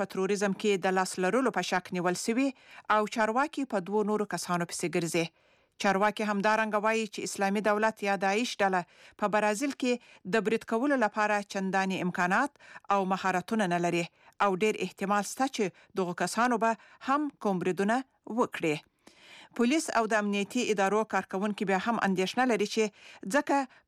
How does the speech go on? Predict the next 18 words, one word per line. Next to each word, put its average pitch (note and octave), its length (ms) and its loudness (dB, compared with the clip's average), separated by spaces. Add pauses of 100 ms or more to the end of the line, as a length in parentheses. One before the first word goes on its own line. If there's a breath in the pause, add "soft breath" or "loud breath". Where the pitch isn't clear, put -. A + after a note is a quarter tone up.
په A3+ 180 2
امریکا G#3+ 420 0
او A#3 240 0
اروپا G3+ 400 0
کې G#3 220 -8
څه B3+ 140 0
موده G3 200 0
وړاندې F#3+ 580 0
ځینو G3 220 0
کسانو A#3 400 0 (560 loud breath)
د G#3+ 140 0
بل D4+ 200 0
چا B3+ 140 2 (100)
د G#3+ 120 -2
مرستې G#3+ 580 -2
او F#3 160 -2
روزنې G3 340 -2
څخه F#3 240 -4